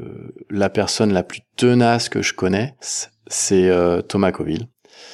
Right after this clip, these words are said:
qui est donc le skipper de, du trimaran Sodebo, et qui est vraiment, euh, incroyablement tenace. Donc, euh, j'espère que vous aurez l'occasion de l'écouter, euh, que tu auras l'occasion de l'interviewer, et que vous aurez l'occasion de l'écouter, parce qu'il a plein d'histoires à raconter.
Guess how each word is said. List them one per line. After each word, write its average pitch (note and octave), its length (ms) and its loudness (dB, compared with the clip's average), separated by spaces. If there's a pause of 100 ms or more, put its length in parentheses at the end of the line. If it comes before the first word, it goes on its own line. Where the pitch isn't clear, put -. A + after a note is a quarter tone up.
(360)
qui - 80 -6
est - 40 -2
donc - 240 -6
le G2+ 60 -4
skipper - 500 0
de, F#2 240 -2
du F#2 160 -2
trimaran F2 460 0
Sodebo, F2+ 640 0 (420)
et E2+ 140 0
qui - 220 0
est G2 40 4
vraiment, G2 540 4
euh, F2 160 0 (160)
incroyablement G2+ 840 2
tenace. F2+ 580 -2
Donc, G2 340 -8
euh, F#2 120 -2
j'espère - 500 -2
que F#2 400 0
vous F#2 320 -4
aurez F#2+ 140 0
l'occasion F#2 480 0
de F#2 80 2
l'écouter, G2+ 680 0
euh, F#2 460 -4
que - 80 2
tu - 200 2
auras G#2+ 180 6
l'occasion G2 320 0
de G2 60 2
l'interviewer, F#2+ 640 2
et G2+ 80 0
que G2 100 0
vous G2 180 0
aurez F#2 140 -2
l'occasion F2+ 380 -4
de F#2+ 80 -2
l'écouter, - 360 -4
parce - 180 -4
qu'il - 140 -4
a - 60 -2
plein A2+ 340 0
d'histoires - 360 0
à - 80 0
raconter. - 420 -6